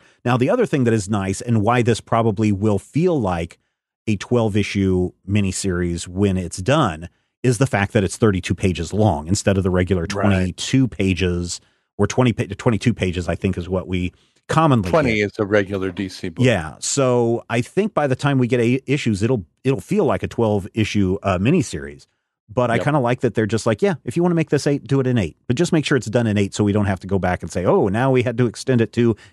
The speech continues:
Speaker 1: issue nine,' or anything like that." So
Speaker 2: They don't put prices on the covers anymore. How much was this?
Speaker 1: four ninety-nine was the, uh,
Speaker 2: There you
Speaker 1: cover
Speaker 2: go.
Speaker 1: of this. It was the price of this one.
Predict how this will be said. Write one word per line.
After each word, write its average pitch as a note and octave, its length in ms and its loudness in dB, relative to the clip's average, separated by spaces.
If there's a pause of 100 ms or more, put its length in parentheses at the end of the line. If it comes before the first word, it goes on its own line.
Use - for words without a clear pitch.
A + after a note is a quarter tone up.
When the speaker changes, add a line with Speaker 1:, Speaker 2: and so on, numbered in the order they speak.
Speaker 1:
issue C3 240 2
nine,' C#3+ 500 0
or G2+ 80 -4
anything G#2+ 280 0
like E2 200 -10
that." D#2+ 300 -8
So E2 260 -6 (1000)
Speaker 2:
They C#3 80 4
don't A3 200 2
put F#3 160 -6
prices E3+ 420 0
on A2 140 2
the G#2 80 -4
covers A2 420 -2
anymore. F2 420 -8
How A2+ 100 -6
much A#2+ 260 -6
was G#2 200 -10
this? - 120 -12
Speaker 1:
four A3 460 2
ninety-nine C#3 760 0 (100)
was G#2 260 0
the, F#2 200 -4
uh, F2 40 -4
Speaker 2:
There F#2 100 -4
you F#2+ 40 -2
Speaker 1:
cover F2+ 160 -4
Speaker 2:
go. F2 80 -4
Speaker 1:
of D#2 100 -10
this. D2+ 220 -18
It D#2+ 60 -16
was F2 180 -4
the F2+ 80 -8
price E2 280 -6
of D#2+ 80 -14
this D2 180 -16
one. A#1 160 -20